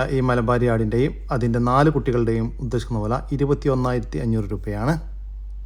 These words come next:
സ്ഥലം വരുന്നത് മലപ്പുറം ജില്ലയിലെ ചാപ്പനങ്ങാടിക്കടുത്ത് വട്ടപ്പറമ്പ്. താല്പര്യമുള്ളവർ താഴെ കാണുന്ന നമ്പറിൽ ബന്ധപ്പെടുക. ഒരു മലബാരി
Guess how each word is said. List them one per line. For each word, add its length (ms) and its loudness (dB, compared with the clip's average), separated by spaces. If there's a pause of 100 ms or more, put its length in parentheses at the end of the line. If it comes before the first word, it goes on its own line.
(2000)
സ്ഥലം 340 8
വരുന്നത് 360 6 (680)
മലപ്പുറം 400 6
ജില്ലയിലെ 420 4 (180)
ചാപ്പനങ്ങാടിക്കടുത്ത് 1000 4 (380)
വട്ടപ്പറമ്പ്. 680 -2 (1500)
താല്പര്യമുള്ളവർ 640 2 (200)
താഴെ 260 2
കാണുന്ന 240 2
നമ്പറിൽ 260 0 (140)
ബന്ധപ്പെടുക. 420 -6 (1160)
ഒരു 160 12
മലബാരി 420 10